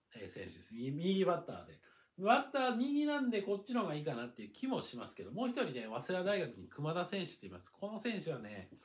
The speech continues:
あの、大学、高校の時の、ジャパンの時の時は印象的でね、あの、みんな金属から木製に変わるじゃないですか。それを感じさせなかったのが、この中日に今行ってる石川昂弥、同期なんですけど、この熊田選手なんで、この熊田選手のバッ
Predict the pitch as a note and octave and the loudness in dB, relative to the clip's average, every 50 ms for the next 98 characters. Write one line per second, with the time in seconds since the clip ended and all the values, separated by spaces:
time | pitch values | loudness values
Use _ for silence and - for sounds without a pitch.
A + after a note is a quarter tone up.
0 | - - - - - - - - - - C3+ C3+ C3 B2+ B2 B2 A#2+ A#2+ A#2+ A#2+ | -20 -20 -20 -20 -20 -20 -20 -18 -10 -4 -2 -2 0 0 0 -2 -2 -2 -2 -2
1 | A#2 A#2+ A#2+ A#2 A#2 B2 D#3+ F3+ G#3 A3 A3+ G#3+ C#3 C3 - - F3 E3+ G3 G#3 | -2 -2 -2 -2 0 2 4 6 8 8 8 6 4 2 2 2 4 4 4 4
2 | G#3+ A#3+ B3+ G#3 D3+ D3 C3 A2+ G#2+ - A#2+ A2+ C3+ - A#3 A#3+ G#3 D#3+ C3+ B2 | 4 4 2 2 0 0 -2 -2 -4 -4 -4 -2 4 6 6 6 6 2 0 -2
3 | A#2 G#2+ G2 G#2 G#2+ F2 F#2+ B2 D#3 F#3 F3+ F3+ - G3+ F#3 F#3+ F#3 F3+ F3+ E3+ | -4 -6 -8 -8 -10 -8 -6 -2 -2 -2 -2 -2 -4 -4 -4 -2 -2 -2 -2 -2
4 | E3 D#3+ D#3+ F3 A3 - - _ _ _ _ _ _ _ _ _ _ B2 A#2+ B2+ | -2 -2 -4 -6 -6 -10 -14 _ _ _ _ _ _ _ _ _ _ -6 -4 0
5 | D#3+ G#3+ G#3 - - - C#4+ C#4 - - - B2+ A#2+ C3+ F3 F3 - - F#3+ F3+ | 0 2 0 0 0 0 0 2 2 2 2 2 0 0 -2 -2 0 0 0 0
6 | F3 F#3+ F#3 F3 D3+ B2 - - F2+ - - - E2+ D2 - - _ _ - - | 2 2 2 2 0 0 -2 -4 -6 -8 -8 -10 -12 -12 -14 -16 _ _ -14 -2
7 | - B3 C4+ C4 A#3+ B3 - A#3+ B3+ B3+ A#3+ - - A#3 - A#3+ A3+ A3+ A3 G3 | 0 2 2 2 0 0 -2 0 0 0 0 0 -2 -2 0 0 -2 0 -2 -2
8 | D#3 - - C3 A#2 A2+ A2+ - C#3+ C3+ A2+ - - B2 B2 B2 - E3+ F3 F3+ | -4 -4 -6 -8 -10 -8 -6 -4 -4 -4 -6 -6 -8 -8 -8 -6 -2 -2 0 0
9 | F3+ E3+ F3 F#3+ F#3+ F#3 F#3 F#3+ F#3+ F#3+ - F#3+ D#3 D#3 D3+ - - - F#3 F3+ | 0 0 0 -2 0 2 2 2 0 0 0 0 0 0 -2 -2 0 2 2 4
10 | D#3+ F3+ D#3+ D3+ B2 G2+ F#2+ - D3+ E3+ D#3 - A#2+ F#2+ E2 E2 E2 - - - | 4 2 0 0 0 -2 0 0 0 0 0 -2 -4 -6 -6 -8 -10 -12 -14 -12
11 | F#2+ F#2+ F2+ - - - - - - - - - F#3 G3 D#3+ D3 - E3 F3 F3 | -12 -12 -12 -14 -16 -20 -20 -20 -20 -20 -10 -4 -2 -2 -2 0 0 2 4 4
12 | E3+ D3+ - F#3+ E3 D3+ - A#2 G#2 G#2 A2+ A2+ A#2+ - - A3+ A3 E3 - G#3+ | 4 4 2 2 0 0 -2 -4 -6 -8 -8 -10 -10 -6 -4 -4 -4 -4 -4 -2
13 | G#3 A3+ A#3 A#3 A3 - C4 C4 B3 A3 - - - A#3 A3+ A3+ A3+ A3+ A3+ A#3 | -2 0 0 0 0 0 0 0 0 0 -2 -2 -4 -4 -2 0 0 0 0 2
14 | C4+ C4+ A3+ F3+ D3+ C3+ D3+ D3+ D3+ | 2 2 2 2 2 2 2 0 0